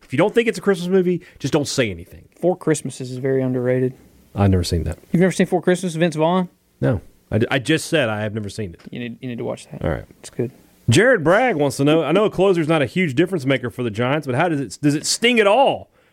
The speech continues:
Speaker 1: for your only all-star to head to your co-host's favorite team. Hashtag Chop On. Uh, no, I mean, had a feeling he was gonna go anyway. I, you know, the fact he goes to the Braves,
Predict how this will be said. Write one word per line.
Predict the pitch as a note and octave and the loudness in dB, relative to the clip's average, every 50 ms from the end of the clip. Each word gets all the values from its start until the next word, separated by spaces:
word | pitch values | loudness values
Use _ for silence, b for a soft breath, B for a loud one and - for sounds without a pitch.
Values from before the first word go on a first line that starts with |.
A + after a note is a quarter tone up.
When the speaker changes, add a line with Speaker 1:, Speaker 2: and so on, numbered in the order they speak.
| _ _ - | _ _ 2
Speaker 1:
for | D3+ D3+ | 4 4
your | D#3 E3+ | 4 6
only | D#3+ F3+ G3+ G#3 G3+ F#3+ | 6 6 6 6 6 6
all-star | F3+ E3+ E3+ E3+ - - - C#3+ C3+ C3 | 6 4 2 0 -2 0 2 2 2 2
to | B2 | 2
head | G2 C3 C#3 C#3+ C3+ | 2 2 0 0 0
to | - C3 | -2 0
your | B2+ A#2 | 0 0
co-host's | A2 - - C#3+ C#3 A#2 B2 B2 A#2+ A2+ - - | 0 0 0 2 2 4 4 2 2 0 -4 -8
favorite | _ - B2+ B2 A#2+ G#2+ A2 - - | _ 0 2 2 2 0 -4 -6 -6
team. | - - F2 E2 F2 _ - | -8 -10 -10 -10 -12 _ -4
Hashtag | C3 C3 A#2+ - A#2+ G#2+ G2 - | -4 -4 -4 -4 -6 -8 -8 -8
Chop | - F#2+ F2 - | -10 -12 -10 -10
On. | E2+ E2+ - _ _ _ _ _ _ b b b b b b b b b | -14 -16 -16 _ _ _ _ _ _ b b b b b b b b b
Uh, | - E3+ E3+ E3+ E3 E3 E3 D#3+ D#3+ - - _ _ _ - | 2 4 4 6 6 6 6 4 2 0 -4 _ _ _ -6
no, | - C4+ B3+ B3 A#3+ B3 B3 A#3 A3 A3 - | -2 0 2 4 4 4 4 2 0 -2 -2
I | A3 A3+ | 0 2
mean, | A3 G#3+ A3 G#3+ G#3+ F#3+ - b b b b b b b b b b _ _ _ - - - _ _ - | 4 4 4 2 -2 -4 -10 b b b b b b b b b b _ _ _ -20 -20 -20 _ _ -4
had | - F3+ F3+ | 0 0 0
a | D3 | 4
feeling | F3 F3+ F3 E3 | 4 4 4 6
he | E3 D#3+ | 4 4
was | C#3+ C#3 | 4 2
gonna | D3+ D3 | 0 2
go | C3 C#3+ D3 D3+ D3 | 2 4 4 4 4
anyway. | D3 D3 D3 C#3+ C#3+ D3 D3 D3+ D#3 | 4 4 4 4 4 4 4 4 2
I, | D3 C#3 C#3+ C3+ | 2 0 0 0
you | C#3 C3 | 0 0
know, | C3+ | 0
the | C3 B2 | 0 0
fact | D3 C#3+ | 0 0
he | C#3 | 0
goes | C3+ C#3 C3 A2+ | 0 0 0 0
to | A#2 | -4
the | B2 | -4
Braves, | G#2 A2+ A#2 B2 B2 B2 A#2+ - | -2 0 2 2 2 2 0 -4